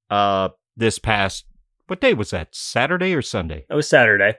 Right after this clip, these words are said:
Speaker 1: Saturday.
Speaker 2: And, uh, you may have, uh, if you listened to last week's episode, which was a little bit late 'cause of some technical difficulties, uh, we had, uh, kind of, uh, you know, thrown out there the idea of doing another, you know, Twitter Spaces.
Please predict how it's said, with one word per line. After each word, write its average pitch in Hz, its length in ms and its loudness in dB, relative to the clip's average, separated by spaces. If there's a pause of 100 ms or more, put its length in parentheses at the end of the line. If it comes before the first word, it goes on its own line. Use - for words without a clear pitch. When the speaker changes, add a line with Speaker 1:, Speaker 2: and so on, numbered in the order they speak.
(200)
Speaker 1:
Saturday. 110 460 2
Speaker 2:
And, 123 180 6
uh, 110 260 4 (120)
you 143 180 6
may 147 300 6
have, 139 340 6
uh, 117 360 6
if 127 240 2
you 135 100 6
listened 135 300 4
to 110 380 4
last 113 280 2
week's 120 160 0
episode, 110 520 0
which 104 240 -6
was 104 160 -2
a 110 60 -4
little 165 240 2
bit 110 160 0
late 98 280 -2
'cause 113 160 -4
of 101 80 -8
some 104 160 -10
technical 104 500 -4
difficulties, 101 800 -6 (480)
uh, 123 280 8
we 147 260 6
had, 139 280 8
uh, 120 240 6 (440)
kind 226 220 6
of, 160 280 2
uh, 139 320 8 (100)
you 175 120 0
know, 104 120 0 (200)
thrown 175 280 4
out 143 160 4
there 139 160 6
the 123 140 4
idea 110 360 4
of 104 120 0
doing 107 300 0
another, 101 640 0
you - 100 -2
know, 104 80 2
Twitter 107 320 2
Spaces. 110 760 -2